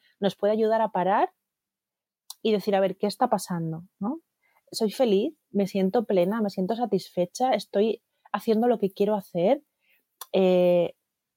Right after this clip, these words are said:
bueno, y, y replantearnos, ¿no? El, el, el ajuste de expectativas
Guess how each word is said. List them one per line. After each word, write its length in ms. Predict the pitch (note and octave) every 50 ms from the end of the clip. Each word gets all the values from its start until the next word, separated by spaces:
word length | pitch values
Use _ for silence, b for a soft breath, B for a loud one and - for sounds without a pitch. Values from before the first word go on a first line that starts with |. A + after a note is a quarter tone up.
| _ _ _ _
bueno, 420 | - - F#3 G3+ F#3+ F#3+ F#3+ - -
y, 120 | E3+ - - G3+
y 60 | G3
replantearnos, 920 | F#3 F#3+ F3+ G3 G3 F#3 F3+ F3 - F3+ F3+ F#3 F#3+ F#3 F3 E3+ E3+ E3+
¿no? 180 | F3 F#3 A3 B3+
El, 160 | B3 G#3 -
el, 320 | - F#3+ F#3 F3+ F3 E3+
el 140 | - E3+ F3
ajuste 340 | E3+ - - F#3+ F#3 - -
de 60 | G#3
expectativas 960 | G#3 - - G#3+ G3+ - A3+ A3 G#3+ A#3+ B3 B3 A#3+ B3 A#3+ B3 C4 C4+ -